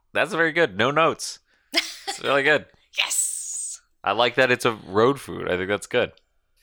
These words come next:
Speaker 1: Is the horse, is the horse gonna back up on me?
Speaker 2: <laughs> Yeah.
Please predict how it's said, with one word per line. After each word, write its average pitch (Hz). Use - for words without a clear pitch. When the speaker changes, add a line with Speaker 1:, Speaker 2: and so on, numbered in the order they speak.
Speaker 1:
Is 95
the 110
horse, 120
is 110
the 117
horse 135
gonna -
back 120
up 123
on 135
me? 143
Speaker 2:
<laughs> -
Yeah. 247